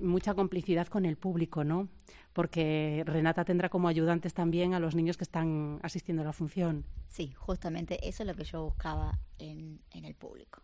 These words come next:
Speaker 2: En los niños más que nada, que estén todo el tiempo. Por eso es una niña la protagonista, por eso son pelotas. Eh,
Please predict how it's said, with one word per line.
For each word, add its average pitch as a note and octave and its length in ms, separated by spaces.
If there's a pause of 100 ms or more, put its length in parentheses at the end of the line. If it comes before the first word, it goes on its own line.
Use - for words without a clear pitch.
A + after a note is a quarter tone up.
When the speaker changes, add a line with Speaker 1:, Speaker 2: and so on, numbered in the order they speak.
(360)
Speaker 2:
En E3+ 160
los D#3+ 140
niños F#3+ 340
más C#3+ 140
que - 100
nada, - 280
que D3 100
estén G3+ 320 (340)
todo A#3+ 200
el G#3+ 120
tiempo. F#3+ 320 (340)
Por G#3 140
eso A3+ 140
es G#3+ 80
una G3 180
niña F3+ 300
la D#3 120
protagonista, E3+ 920 (180)
por F3+ 140
eso F3 260
son F3+ 280
pelotas. F3 720 (840)
Eh, D#3 760